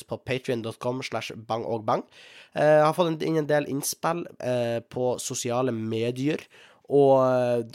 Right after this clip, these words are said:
der finner dere da podcasten vår på, eh, Bang og Bang Podcast, eh, som da er liksom podcasten sin offisielle Instagram. Hvis du vil sende, eh, melding til meg personlig, eh, eller også Sofie personlig, så heter vi The Little Bang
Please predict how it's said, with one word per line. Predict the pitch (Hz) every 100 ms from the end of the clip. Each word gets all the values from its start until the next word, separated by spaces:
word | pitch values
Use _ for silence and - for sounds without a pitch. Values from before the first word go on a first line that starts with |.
| -
der | 123 139 151
finner | 156 135
dere | - 127
da |
podcasten | - - 123 - 135 135 147
vår | 147 180 - -
på, | 127 120 117 _ _ _ -
eh, | 123 120
Bang | 113 110 127 127
og | 123 113
Bang | 113 110 - - -
Podcast, | - 123 - 170 208 - - -
eh, | 113 117 113 110 107 107
som | - 117 113
da | 110 110 -
er | 104 104 101
liksom | 98 107 98 _ _ _ -
podcasten | 123 - 127 117 117
sin | -
offisielle | 98 - 107 110 107 - _ _ -
Instagram. | - - 143 185 _ _ - - _ _ _
Hvis | 147 160
du |
vil | 170 156
sende, | 180 160 151 147
eh, | 143 139
melding | 135 139 147 -
til | 123
meg | 120 -
personlig, | 110 - 123 117 131 131 160 - - _
eh, | 123 120 -
eller | 135 123
også | 117 -
Sofie | - 117
personlig, | 143 135 139 - 151 -
så | 123
heter | 127 139
vi | 113
The | 113
Little | 120 131 120
Bang | 110 131 185